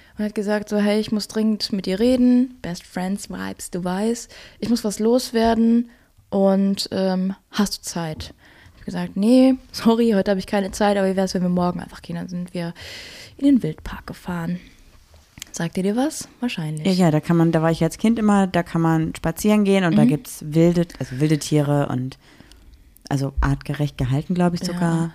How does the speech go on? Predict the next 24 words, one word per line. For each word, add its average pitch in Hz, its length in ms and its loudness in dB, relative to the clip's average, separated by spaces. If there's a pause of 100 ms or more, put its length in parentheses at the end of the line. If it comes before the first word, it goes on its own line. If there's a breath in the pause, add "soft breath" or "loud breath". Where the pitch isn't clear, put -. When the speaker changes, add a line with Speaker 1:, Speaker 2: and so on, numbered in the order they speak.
Speaker 1:
auf 185 60 -8
Speaker 2:
Ich 160 80 -6
Speaker 1:
jeden 185 100 -2
Speaker 2:
weiß - 60 -4
Speaker 1:
Fall 185 100 0
nicht 165 160 -2
Speaker 2:
nicht. 175 160 -8
Speaker 1:
die - 20 -10
Zoo-Vibes, 175 580 -8
die 180 80 -10
es - 280 -12
Speaker 2:
Nicht 160 200 0
so 160 100 -4
Speaker 1:
irgendwie 175 120 -6
sonst 147 140 -4
Speaker 2:
Zoo-Vibes, 143 400 -6
nee. 143 200 0 (260 loud breath)
Speaker 1:
Auf 180 60 -6
jeden 226 200 4
Fall, 202 600 0
ähm, 185 360 -4
waren 185 200 -2
wir 180 120 -4
da 226 420 -4